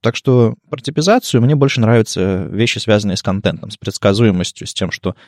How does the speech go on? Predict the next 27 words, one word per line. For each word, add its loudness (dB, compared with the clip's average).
для 2
определенного 2
типа -12
контента 2
есть 0
определенный 0
тип. -12
И -2
если 2
у -2
вас, -4
вы 0
их -10
обозначили 0
в -12
своем -2
коде -8
правильно, 4
сматчили, 0
типа, -6
эта -4
штука 0
описывает 0
страницу, -2
там 0
содержится 0
строка. -6